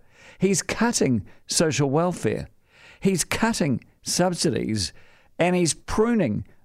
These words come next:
a hundred and twenty thousand jobs from the civil service. These are the people who are revolting. And yes, he is a liberal globalist, but he's no cultural Marxist. You know the person he's actually reminding me of?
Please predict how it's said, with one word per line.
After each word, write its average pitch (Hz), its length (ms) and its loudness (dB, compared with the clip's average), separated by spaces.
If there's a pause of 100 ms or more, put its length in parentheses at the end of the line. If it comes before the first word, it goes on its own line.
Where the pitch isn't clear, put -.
a 135 100 2
hundred 175 340 2
and 147 120 2
twenty 147 300 0
thousand 131 540 0
jobs 147 340 0
from 151 140 0
the 147 60 0
civil 160 280 0
service. 190 560 -2 (480)
These 214 360 0
are 170 80 2
the 123 120 0
people - 400 -2 (480)
who 139 140 2
are 139 120 2
revolting. 131 540 -2 (640)
And 208 160 2
yes, 262 280 2
he 165 180 4
is 185 140 2
a 151 80 4
liberal 131 600 0 (200)
globalist, 123 800 0 (420)
but 143 80 0
he's 131 160 2
no 202 200 2
cultural 160 460 0
Marxist. - 840 -2 (720)
You 202 100 0
know 262 80 2
the 392 80 0
person 233 280 0
he's 156 100 2
actually 147 240 0
reminding 139 460 0
me 113 100 -2
of? - 340 -6